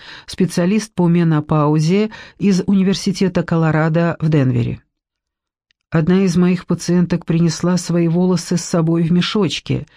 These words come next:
потому что в аптеке что-то напутали с ее рецептом". Но женщинам не обязательно идти к аптекарям. В настоящее время в продаже имеется несколько биоидентичных гормональных препаратов,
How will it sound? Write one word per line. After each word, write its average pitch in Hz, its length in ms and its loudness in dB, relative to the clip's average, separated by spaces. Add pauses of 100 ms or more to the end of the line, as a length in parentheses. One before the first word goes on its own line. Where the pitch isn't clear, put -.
(320)
потому 165 320 2
что 165 200 -2
в 160 40 0
аптеке 165 460 -2
что-то 190 340 -2
напутали 160 580 0
с 160 120 -6
ее 139 240 2
рецептом". 123 680 -4 (1500)
Но 240 140 4
женщинам 302 480 4
не 226 140 4
обязательно 190 720 2
идти 202 180 -2
к 202 80 -2
аптекарям. 131 580 0
В 147 40 2
настоящее 175 680 0
время 156 320 2
в 214 80 -6
продаже 170 440 0
имеется 165 340 0
несколько 165 640 0 (240)
биоидентичных 180 1160 0
гормональных 151 680 0
препаратов, 180 760 -2